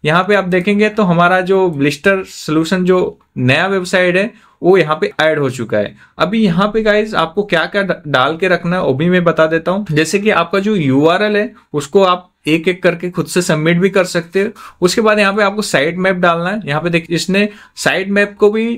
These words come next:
अ, वहां से इंपोर्ट किया है Google सर्च कंसोल से, ये भी आ चुका है। और यहाँ पे आपको चले आना है दूसरा,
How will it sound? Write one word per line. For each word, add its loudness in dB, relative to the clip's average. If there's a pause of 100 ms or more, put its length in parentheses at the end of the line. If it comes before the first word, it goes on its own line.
(160)
अ, 0
वहां 0
से -2
इंपोर्ट 0
किया 2
है -2 (120)
Google 0
सर्च -2
कंसोल 0
से, -2 (100)
ये 0
भी 2
आ 2
चुका -4
है। -4 (420)
और 2
यहाँ -2
पे 0
आपको 0
चले 2
आना 0
है 0
दूसरा, 0